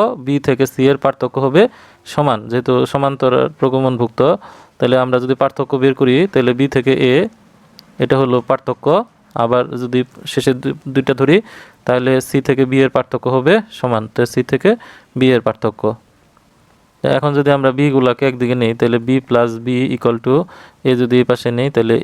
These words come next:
এ প্লাস সি, তাহলে হবে, আহ, টু বি equal to হচ্ছে এ প্লাস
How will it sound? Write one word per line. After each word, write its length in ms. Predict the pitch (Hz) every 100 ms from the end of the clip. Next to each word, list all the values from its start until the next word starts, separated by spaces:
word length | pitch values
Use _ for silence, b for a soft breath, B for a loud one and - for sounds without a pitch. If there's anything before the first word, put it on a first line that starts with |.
| 120
এ 20 | 127 160 _
প্লাস 240 | 113 113 131 -
সি, 140 | 139 123 101 _ b b b b -
তাহলে 200 | 117 117 127
হবে, 240 | 120 131 170
আহ, 60 | - _ - 113 113 110
টু 100 | 135 135 127
বি 140 | 135 139 151 B B B 131
equal 180 | 127 120
to 60 | 131 127
হচ্ছে 200 | - 147 135
এ 20 | 127 -
প্লাস 240 | 117 139